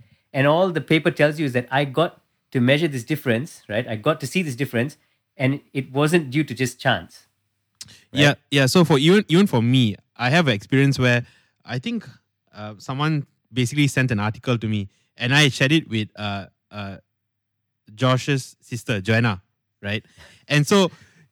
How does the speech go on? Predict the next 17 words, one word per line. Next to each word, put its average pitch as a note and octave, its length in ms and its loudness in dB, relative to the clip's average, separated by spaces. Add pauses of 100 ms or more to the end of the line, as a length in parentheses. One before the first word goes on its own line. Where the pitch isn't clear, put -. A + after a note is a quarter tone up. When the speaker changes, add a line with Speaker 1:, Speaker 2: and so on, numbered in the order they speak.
(160)
Speaker 2:
uh, B2+ 280 2
because C#3+ 280 2
we D#3 80 4
talk F#3+ 200 2
about A#2+ 260 -2
this B2 420 -4
a A#2+ 60 -12
lot, A#2+ 220 -2 (100)
and B2 400 -2 (220)
what G3+ 200 4
she F3+ 180 2
did E3+ 180 4
was C3+ 280 4
she C3 180 2
went C#3+ 420 0
to B2+ 80 -6
uni. B2+ 480 0